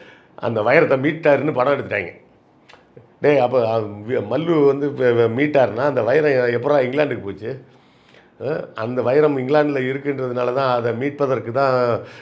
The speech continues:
இந்த தெலுங்கு ரசிகர்கள்லாம் போய், அ, அ, இங்கிலாந்துல தியேட்டரை போட்டு உடைச்சாங்களான்னு தெரியல.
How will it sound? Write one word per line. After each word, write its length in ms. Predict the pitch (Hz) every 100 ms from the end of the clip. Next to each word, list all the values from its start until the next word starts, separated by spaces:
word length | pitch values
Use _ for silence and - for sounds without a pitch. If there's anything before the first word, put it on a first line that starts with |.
| -
இந்த 140 | 113 113
தெலுங்கு 380 | - 151 151
ரசிகர்கள்லாம் 640 | 127 123 135 127 117 127 123
போய், 420 | 123 127 180 196 - - - - -
அ, 20 |
அ, 720 | 120 113 117 117 113 113 110
இங்கிலாந்துல 440 | 113 143 147 135 123
தியேட்டரை 340 | 143 147 147
போட்டு 240 | 123 120
உடைச்சாங்களான்னு 520 | 117 131 120 113 120 117
தெரியல. 420 | 113 110 90